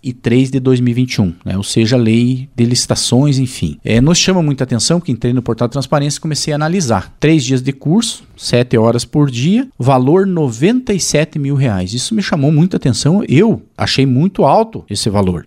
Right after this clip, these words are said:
E em contato aí com o igan, que é uma, uma empresa renomada, né? Uma empresa que presta consultorias, cursos, enfim, ótimos professores, e fiz um orçamento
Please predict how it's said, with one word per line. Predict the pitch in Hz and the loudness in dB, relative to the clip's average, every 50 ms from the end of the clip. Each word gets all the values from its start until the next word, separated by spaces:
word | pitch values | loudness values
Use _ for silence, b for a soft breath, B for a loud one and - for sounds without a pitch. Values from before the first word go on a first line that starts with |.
| - | -6
E | - 123 131 143 165 196 214 - - - | -2 2 4 4 4 4 2 0 -6 -14
em | - 127 | -14 -8
contato | - 131 127 123 117 - 113 123 143 143 - | -2 0 0 0 0 0 0 0 0 0 0
aí | 120 120 | -2 -2
com | 120 - - 151 170 | 0 0 2 4 4
o | 170 | 4
igan, | 143 113 101 107 117 131 160 233 294 - - | 2 0 0 0 2 2 2 2 -2 -6 -4
que | - 113 | -2 0
é | 113 | 2
uma, | 117 120 120 120 117 - | 4 4 4 2 0 0
uma | - 120 113 | 0 0 2
empresa | 113 110 113 117 113 123 131 123 123 117 110 95 92 - - | 0 0 2 2 2 4 4 2 2 0 0 0 -4 -6 -6
renomada, | - 107 135 175 190 170 131 113 110 113 127 151 185 302 294 285 - - _ | -2 2 2 4 4 2 2 0 0 0 0 0 -2 -4 -8 -8 -12 -16 _
né? | - 101 98 101 120 | -8 -6 -4 -2 0
Uma | 139 | 0
empresa | 139 127 - 110 123 131 143 | -2 -2 -2 0 0 0 -2
que | 139 - - | -4 -6 -8
presta | - - - 110 123 156 170 - - 120 104 | -6 -4 -2 0 0 0 -2 -2 -6 -6 -6
consultorias, | - - 117 110 - - 110 92 87 87 95 123 175 208 208 196 151 107 - - - | -6 -8 -8 -8 -8 -6 -6 -6 -4 -4 -2 0 0 2 2 2 2 0 0 -4 -6
cursos, | - - 101 127 165 202 226 202 220 - 120 98 | -4 -2 2 4 6 6 4 2 0 -4 -6 -8
enfim, | 101 95 - - - 98 113 151 196 214 208 - | -8 -10 -10 -8 -6 -2 0 0 0 0 -2 -4
ótimos | - - 107 156 220 240 240 - 180 143 123 - | -2 2 2 4 4 2 0 -4 -6 -6 -6 -6
professores, | - 127 110 - 117 95 - - 117 123 160 202 233 233 - - _ - | -6 -6 -6 -4 -6 -8 -6 -4 -2 0 2 2 0 0 -4 -8 _ -2
e | - 123 220 233 262 330 - - | 0 2 2 2 2 -2 -4 -10
fiz | - - - 214 202 190 | -10 -4 0 0 2 2
um | 226 226 | 4 2
orçamento | 233 214 - - 285 240 208 220 254 294 269 - 110 | 2 2 2 0 2 2 2 2 2 0 -2 -6 -14